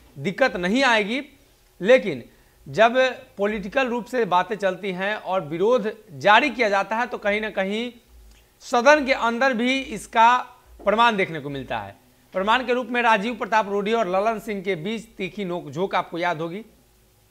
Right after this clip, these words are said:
उसके बाद अब एक बार फिर से सुनील कुमार पिंटू जदयू के सांसद हैं, उन्होंने कहा है कि हम लोग प्रधानमंत्री मोदी से मुलाकात करने जाएंगे। गृह मंत्री से मुलाकात करके उन्होंने ज्ञापन सौंपा है, बिहार को विशेष राज्य के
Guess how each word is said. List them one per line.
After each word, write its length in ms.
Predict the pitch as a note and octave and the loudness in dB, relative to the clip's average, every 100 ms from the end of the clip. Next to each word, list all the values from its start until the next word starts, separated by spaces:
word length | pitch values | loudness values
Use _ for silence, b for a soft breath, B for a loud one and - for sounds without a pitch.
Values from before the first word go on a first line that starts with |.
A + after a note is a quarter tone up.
| _ | _
उसके 220 | E3 - | -10 -2
बाद 320 | A3 A3 D3+ A#2 b b b | 4 4 4 -2 b b b
अब 120 | F#3 | 0
एक 160 | A#3 A#3 | 0 2
बार 160 | A#3 | 2
फिर 160 | G#3+ B3+ | 2 -2
से 180 | C4+ C4 | 0 0
सुनील 400 | C4 A3+ A#3+ B3 | 0 -6 -4 -4
कुमार 260 | A3+ A3+ | -2 -2
पिंटू 400 | A3+ G#3+ G#3+ A#3+ | -2 -6 -6 -6
जदयू 360 | G3+ F#3+ F#3 A#3+ | 0 0 0 -2
के 120 | G3 | -4
सांसद 500 | - E3+ F3+ G#3+ A#3 | -2 -2 -2 -2 -2
हैं, 320 | F3+ G#3 A#3 b b b - | 0 -2 -4 b b b -6
उन्होंने 280 | A3 C4 C4+ | -2 0 6
कहा 340 | B3+ C#4 C4 | 8 10 8
है 100 | C4 | 6
कि 120 | A#3+ | 2
हम 160 | B3 A#3+ | 0 2
लोग 220 | C4 - | 0 0
प्रधानमंत्री 580 | A3 G3+ A#3+ A#3 G#3 A#3 | -2 0 0 -4 -4 -4
मोदी 260 | G#3+ G#3+ | -4 -4
से 120 | A#3 A#3 | -4 -4
मुलाकात 560 | G#3 G3+ G3+ G3+ G#3 | 0 0 2 2 0
करने 260 | F#3 E3+ G3 | -4 -4 -2
जाएंगे। 460 | G3+ G#3 G3+ A3+ A3+ _ b b b b b | 0 -2 -2 -6 -8 _ b b b b b
गृह 260 | D3 B3 C#4 | -4 0 2
मंत्री 360 | C#4 A#3+ C4+ | 0 0 -4
से 140 | C4 C4 | -4 -4
मुलाकात 520 | B3 A#3+ A3+ A#3+ A#3 | 0 0 4 4 2
करके 240 | B3 G3+ | -4 -2
उन्होंने 320 | B3 A#3 A3+ A3+ | -4 -2 -2 -2
ज्ञापन 480 | D#3 F#3+ G3 A3+ | 0 0 2 -2
सौंपा 360 | G#3 F#3+ F3+ A3+ | -2 -4 0 0
है, 200 | A3 A#3+ | 2 -2
बिहार 380 | F3+ F3 F#3+ G#3+ | -2 -2 0 0
को 260 | G#3+ G#3+ | -2 -4
विशेष 440 | F3+ D#3+ F#3 G#3 G3 | -4 -6 -4 -4 -2
राज्य 360 | E3+ G3 F#3 | 0 0 -2
के 240 | G3 G#3+ | -4 -2